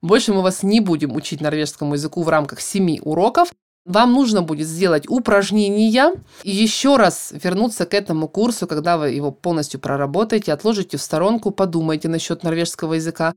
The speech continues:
Отследите свои слова и фразы, которые вы уже можете сказать на норвежском языке в течение дня.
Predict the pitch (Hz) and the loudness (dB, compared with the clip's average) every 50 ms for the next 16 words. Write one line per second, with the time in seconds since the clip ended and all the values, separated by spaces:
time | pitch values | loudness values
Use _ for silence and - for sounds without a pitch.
0 | _ _ - 196 214 208 - 247 262 285 294 - 302 226 - 226 254 262 240 - | _ _ -2 0 0 0 0 0 2 2 2 2 0 -2 0 0 -2 0 -2 0
1 | - 247 233 254 285 302 - - 226 220 208 208 196 190 196 196 - 196 - 202 | 0 0 2 4 2 2 2 2 2 4 4 4 2 2 0 -4 -4 -4 -4 -2
2 | 196 196 190 180 190 196 190 180 - 190 185 165 170 175 185 202 214 202 208 208 | 0 0 0 2 2 2 2 2 0 -2 -2 -2 0 2 2 2 2 2 2 0
3 | 208 170 165 156 - 165 147 156 151 151 151 151 151 156 147 - - 151 143 139 | -2 -4 -8 -6 -6 -6 -4 -2 -4 -4 -4 -4 -4 -6 -8 -6 -6 -6 -6 -4
4 | 135 139 143 139 - - 196 202 - - 190 - - 190 180 180 180 185 165 165 | -6 -6 -8 -10 -4 -2 -2 -2 -2 -6 -8 -6 -4 -4 -2 -2 -2 -4 -4 -2
5 | 170 170 170 175 175 | -2 0 0 0 -2